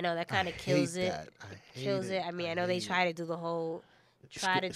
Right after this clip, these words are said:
Speaker 2: screen
Speaker 1: the
Speaker 2: and screen.
Speaker 1: whole screen. It's bothered me. I'm sorry.
Speaker 2: Okay.
Speaker 1: <laughs>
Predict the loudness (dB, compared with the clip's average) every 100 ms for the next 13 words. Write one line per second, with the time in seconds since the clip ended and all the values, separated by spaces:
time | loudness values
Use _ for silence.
0 | -2 2 4 4 2 0 2 2 2 -2
1 | -6 _ _ -20 -18 -12 -8 -8 -10 -14
2 | _ _ _ _ -20 -20 -16 -16 -16 -20
3 | -20 -20 -16 -14 -12 -14 -18 -20 _ _
4 | -20 -20 _ _ _ _ _ _ _ _
5 | -18 -14 -14 -10 -8 -8 -8 -12 -10 0
6 | 0 2 -4